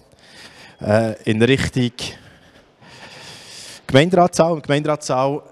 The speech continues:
äh, dort warten die Leute runter auf ihre Auftritte.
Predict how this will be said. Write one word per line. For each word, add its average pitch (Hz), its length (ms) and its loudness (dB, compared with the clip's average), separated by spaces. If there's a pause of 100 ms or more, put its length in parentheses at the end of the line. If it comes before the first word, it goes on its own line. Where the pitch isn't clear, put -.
(160)
äh, 107 460 -4
dort - 40 -6
warten 120 140 -2
die 113 180 -6
Leute 123 140 -2
runter 117 760 -4
auf 107 100 -14
ihre 120 200 -4
Auftritte. 135 540 -6